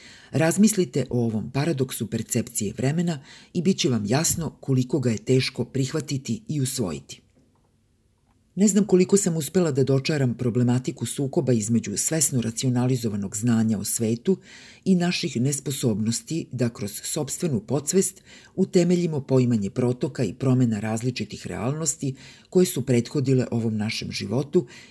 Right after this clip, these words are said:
i trenutku u kom živimo, a koji je samo prolazna tačka u nebrojenim trenucima od početka sveta pa do njegovog kraja u dalekoj budućnosti. Zvuči jezivo, jer se na emotivnoj ravni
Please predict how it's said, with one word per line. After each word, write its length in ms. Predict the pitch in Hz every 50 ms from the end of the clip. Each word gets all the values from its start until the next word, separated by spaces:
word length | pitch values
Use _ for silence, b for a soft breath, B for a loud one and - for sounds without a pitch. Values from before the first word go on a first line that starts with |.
| B
i 160 | B 196 - -
trenutku 640 | 190 170 135 110 107 107 113 - - - - 131 -
u 80 | - 120
kom 280 | - - 117 110 107
živimo, 520 | 120 117 113 120 104 95 - 92 80 69 - B B B B B B
a 160 | - 131 135
koji 160 | - 139 117
je 80 | 104 110
samo 420 | - - 160 156 151 135 117 B B B B
prolazna 480 | - 143 139 135 147 165 170 139 143 127
tačka 480 | - - 135 160 - - - - 190 175 B B B B
u 120 | B 156 160
nebrojenim 600 | 165 185 185 151 151 143 117 104 92 90 - -
trenucima 720 | - 123 107 101 107 131 151 - - - 190 175 151 135 B B B B
od 180 | - 190 190 -
početka 440 | 185 185 - 165 151 139 - - 143
sveta 480 | - - 127 123 120 117 - 135 127 - -
pa 100 | 110 101
do 120 | 98 110
njegovog 480 | 101 95 95 92 123 107 95 92 - - -
kraja 440 | - 123 120 127 135 135 127 - -
u 80 | 123 131
dalekoj 440 | 120 113 95 95 98 - - 117 107
budućnosti. 760 | 110 131 104 98 87 - - - 82 - - - - - _ _ _ _ _ B B B B B B B B B B B B B
Zvuči 360 | 131 131 147 156 185 - - 180
jezivo, 560 | 156 147 139 135 123 120 131 110 95 95 - B B B B
jer 160 | - 123 127
se 140 | - - 139
na 200 | 123 123 117 - -
emotivnoj 600 | 127 160 175 196 202 - 185 147 143 143 127 113
ravni 460 | 110 127 139 156 170 175 175 123 -